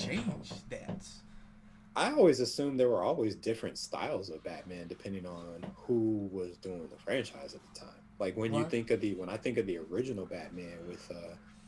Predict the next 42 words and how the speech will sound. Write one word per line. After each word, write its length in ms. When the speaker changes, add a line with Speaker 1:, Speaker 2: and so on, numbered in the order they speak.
Speaker 2:
like, 200
Adam 280
West, 280
wasn't 260
that 160
one, 120
like, 140
super 360
campy 640
and 100
Speaker 1:
The 100
Speaker 2:
all 140
that 100
Speaker 1:
ultimate 320
Speaker 2:
shit? 20
Speaker 1:
of 100
campy, 340
yeah, 140
yeah. 100
Speaker 2:
Yeah, 260
Speaker 1:
Rob- 120
Speaker 2:
man. 200
So 280
I 100
think 240
it's, 200
it 160
runs 280
the 80
spectrum. 540
Like, 220
you 140
could 260
Speaker 1:
Yeah. 180
Speaker 2:
do 140
it 300
any 220
kind 200
of 80
way 120
you 160
want. 360